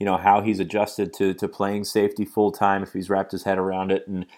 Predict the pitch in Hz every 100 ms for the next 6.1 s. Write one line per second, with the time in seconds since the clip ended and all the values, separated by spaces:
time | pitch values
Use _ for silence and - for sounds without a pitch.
0 | - 98 98 107 107 - 107 107 98 95
1 | 95 - 107 98 92 87 113 90 95 -
2 | 98 92 87 - 98 95 98 92 92 87
3 | - 104 98 - 101 95 87 90 95 -
4 | 98 92 95 101 92 92 87 95 87 101
5 | 107 87 87 - - 98 98 82 90 87
6 | 80